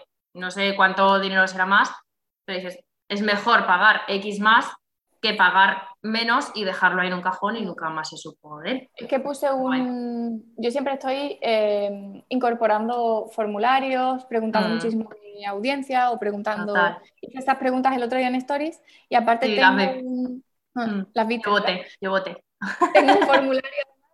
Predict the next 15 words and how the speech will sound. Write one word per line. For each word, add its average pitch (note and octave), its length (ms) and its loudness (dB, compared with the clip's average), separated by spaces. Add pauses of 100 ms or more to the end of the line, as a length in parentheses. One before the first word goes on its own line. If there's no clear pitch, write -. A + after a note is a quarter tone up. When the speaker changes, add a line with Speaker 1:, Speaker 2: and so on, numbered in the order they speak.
(320)
Speaker 2:
eh, A3+ 260 6
al A3 140 2
final A3 240 -4
del C#4 180 -2
curso D#4+ 420 -2 (360)
y D#4 160 2
mucha D4 300 2
gente C#4+ 240 0
coincidía C#4 580 0
con D4+ 360 -2
que C4 100 0
le A3 60 4
hubiese A3 200 0
gustado B3+ 340 0
tener, B3+ 360 -2